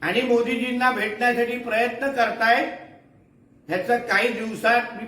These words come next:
पुरावे सकट, फोटो सकट माहिती देणार आहे. मी आज पण उद्धव ठाकरेंना आवाहन करतो, दोन्ही मुलाच्या डोक्यावर शपथ, हात ठेवा आणि शपथ घ्या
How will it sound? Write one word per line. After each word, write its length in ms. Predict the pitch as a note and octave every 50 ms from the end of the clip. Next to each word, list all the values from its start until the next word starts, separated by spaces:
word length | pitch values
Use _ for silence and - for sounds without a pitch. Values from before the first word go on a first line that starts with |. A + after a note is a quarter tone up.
| - -
पुरावे 420 | G3 G3 F#3+ G#3+ A3+ A3 A#3 A#3+ A#3
सकट, 440 | - G#3+ G3+ - A#3 A#3 A3+ A3+ A#3 - - - - - - _ _ _ _ _ _ _ _ _
फोटो 320 | - F3 F3+ - C4 C4 B3+
सकट 340 | C4 B3+ A#3 - C4 C4+ C#4
माहिती 320 | C#4 A#3 B3 B3 B3+ C4
देणार 320 | - B3+ B3 B3 A#3+ A#3 A3
आहे. 180 | G3+ E3+ - - - - - - - - _ _ _ _ _ _ _ _ _ _ _ _ _ _ _ _ _ _ _ _ _
मी 120 | C#3 D#3+ G#3
आज 280 | A3 G#3 G3+ A3 A#3+ - - -
पण 140 | C4 C4 C4
उद्धव 360 | C4 C4 C4 - C4 C4+ C4+ C4
ठाकरेंना 400 | A#3 B3 B3 C4 B3+ B3+ C4 B3+
आवाहन 380 | B3 B3 A#3+ A#3+ B3 B3+ B3+ B3+
करतो, 300 | B3 B3+ B3 B3 A3 D#3 - - - - - - _ _ _ _ _ _ _ _ _ _ _ _ _ _ -
दोन्ही 440 | C3 C3 E3+ G3+ A3+ A#3+ C4 C#4 C#4
मुलाच्या 520 | C4+ C4 C4 C4 C4 C4 - C4+ C4+ C4+
डोक्यावर 540 | C4+ B3 B3 A#3+ B3 C4 C4 C4 C4+ C4+ B3+ C4
शपथ, 340 | B3+ B3+ C4 C4+ C4+ C4+ C4+ C4+ - - - -
हात 320 | - F3 A3+ B3+ B3+ - -
ठेवा 220 | A3+ B3 B3+ C4 C4
आणि 220 | C4 C4 B3+ C4
शपथ 300 | C4 A#3+ - C4+ C4+ C4+
घ्या 220 | B3+ A#3+ B3 A#3+